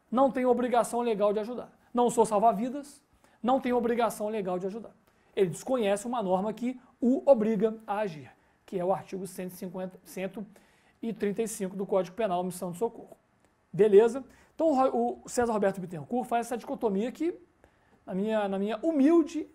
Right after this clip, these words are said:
humilde opinião, é muito relevante.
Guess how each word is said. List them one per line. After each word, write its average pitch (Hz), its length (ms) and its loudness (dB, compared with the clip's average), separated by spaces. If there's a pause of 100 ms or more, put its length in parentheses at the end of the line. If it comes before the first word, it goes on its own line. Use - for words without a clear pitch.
(160)
humilde 240 440 -2
opinião, 214 520 -2 (1200)
é 214 260 2 (500)
muito 220 240 -2
relevante. 208 640 -4